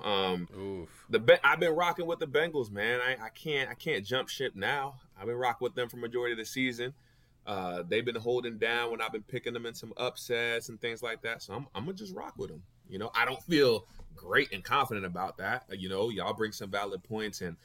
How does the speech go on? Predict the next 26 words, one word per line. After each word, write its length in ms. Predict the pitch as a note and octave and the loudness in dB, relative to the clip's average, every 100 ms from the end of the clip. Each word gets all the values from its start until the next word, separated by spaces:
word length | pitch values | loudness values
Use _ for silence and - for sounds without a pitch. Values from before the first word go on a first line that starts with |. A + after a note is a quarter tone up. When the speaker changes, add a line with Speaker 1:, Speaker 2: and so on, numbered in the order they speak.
| - _ _ G#2+ | -20 _ _ 2
Speaker 1:
with 160 | C#3 C#3 | 2 4
the 60 | |
main 280 | C3+ D3+ C#3+ | 4 4 4
key 180 | A#2+ B2 | 2 2
being 260 | A2+ G#2+ F#2 | 2 0 2
Derrick 280 | F#2+ E2 | 2 2
Henry. 300 | G2+ D#2+ A#1 - _ _ _ _ - | -4 -8 -10 -20 _ _ _ _ -4
If 120 | A2+ | 0
we 160 | C#3 F3+ | 4 2
see 160 | F3+ | 0
twenty-two 400 | D3+ D#3 D3+ D3 C3+ | 0 0 0 -2 -2
in 60 | |
that 160 | C3 B2 | 0 2
backfield, 600 | C3 C3 C3 C3 C3 B2 - | 2 0 0 0 0 -4 -4
and 120 | G#2 | -2
if 120 | G2+ F#2+ | -2 -2
he 100 | C3+ | -4
takes 280 | C3+ C3 A#2+ | 0 0 -2
them 120 | B2+ | 0
first 200 | B2+ A#2 | 0 2
couple 220 | A#2 A2+ | 0 0
handoffs 500 | A2+ B2 A#2+ A#2 G#2+ | 0 0 2 2 2
and 80 | F#2 | 0
he's 160 | A#2+ A2+ | -2 2
looking 520 | A#2 A#2 G#2+ G2+ F#2+ - | 2 2 0 0 -6 -12
fresh, 640 | - C#3 C3+ B2+ - - | 2 6 6 6 2 -4